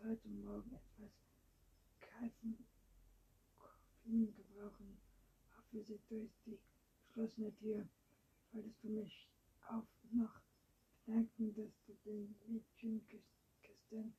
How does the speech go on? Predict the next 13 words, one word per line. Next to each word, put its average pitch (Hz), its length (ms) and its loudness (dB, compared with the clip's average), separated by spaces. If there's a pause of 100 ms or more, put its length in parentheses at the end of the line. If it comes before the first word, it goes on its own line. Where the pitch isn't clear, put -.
(420)
geholfen 226 460 4
hast. - 240 -10 (680)
Sie 220 80 -8
sind 220 380 0
eben, 240 300 8 (580)
eben 220 320 6 (640)
fertig 233 380 -2 (560)
geworden 208 460 -2
und 202 260 -10
es - 180 -12
ist - 140 -20 (300)
ziemlich 214 260 -2 (120)
gut. 226 340 4